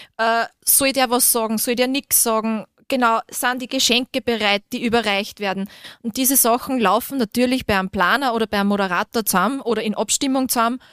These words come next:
Und drum sage ich einer immer, bitte sport's da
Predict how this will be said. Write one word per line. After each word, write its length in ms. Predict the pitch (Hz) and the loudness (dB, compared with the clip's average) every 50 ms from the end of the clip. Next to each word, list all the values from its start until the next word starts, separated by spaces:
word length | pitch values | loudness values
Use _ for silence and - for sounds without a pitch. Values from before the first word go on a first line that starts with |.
| _ _ _ _ _ _ _ | _ _ _ _ _ _ _
Und 240 | - 233 240 - - 220 | -2 -2 -2 -2 0 0
drum 160 | 254 285 294 | 0 2 2
sage 240 | - 240 233 233 254 | 2 2 2 2 0
ich 40 | |
einer 160 | 247 240 233 226 | 0 0 0 0
immer, 160 | 240 240 226 - _ - | 0 0 -2 -4 _ -2
bitte 340 | 269 269 _ _ - 277 | -2 -2 _ _ -6 -4
sport's 640 | 269 - - - - 196 208 208 - - - - - _ _ - | -4 -4 -4 -2 0 0 0 0 -2 -4 -6 -6 -6 _ _ -4
da 240 | 208 208 214 214 | -2 -2 -2 -2